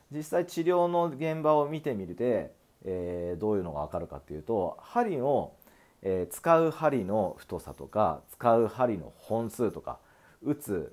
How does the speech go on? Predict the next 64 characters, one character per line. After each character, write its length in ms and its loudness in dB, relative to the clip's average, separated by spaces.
え 460 -6
ー、 40 -20
ツ 140 -6
ボ 180 2
と 140 0
言 140 2
わ 100 2
れ 80 0
る 140 -4
と 160 -8
こ 160 -6
ろ 180 0
の 360 2
数 340 -4
と 100 -16
か 140 -18
で 80 -20
す 100 -18
ね、 300 2
あ 100 -4
と 80 0
は 80 0
治 200 -10
療 260 2
の 160 -2
時 180 -8
間 320 6
が 180 4
長 300 2
い 60 0
か 100 -6
短 380 0
い 60 -4
か 80 -6
っ 40 -4
て 100 -20
と 120 -10
こ 120 -2
ろ 80 2
に、 300 -4
え 520 -2
ー、 20 -20
と 80 -10
て 100 -2
も、 380 2
え 340 2
ー、 40 -2
バ 100 4
リ 140 4
エ 20 6
ー 40 4
シ 100 -6
ョ 60 -2
ン 60 -6
が 200 -4
あ 120 0
る 60 -6
わ 80 -8
け 60 -18
な 60 -20
ん 20 -20
で 60 -20
す 60 -8
ね。 200 -4